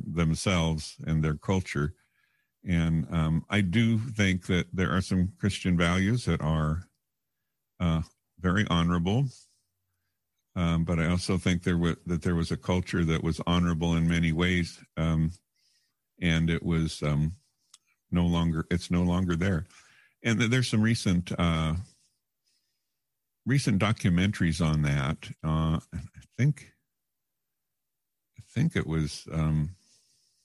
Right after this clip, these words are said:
I think it was the History Channel. I can't remember. But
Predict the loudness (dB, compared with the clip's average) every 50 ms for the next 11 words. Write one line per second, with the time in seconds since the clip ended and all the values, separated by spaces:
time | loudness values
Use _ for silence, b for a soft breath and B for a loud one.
0 | -18 -16 -14 -10 -6 -6 -4 -4 -2 -4 -2 -2 0 0 0 0 -2 -2 -2 -2
1 | -2 -2 0 0 2 2 2 0 -2 -2 0 0 2 2 0 -2 -2 -2 -2 -2
2 | 0 0 2 2 2 2 2 2 0 -2 -4 B B B B B B B B B
3 | -2 -2 -2 -2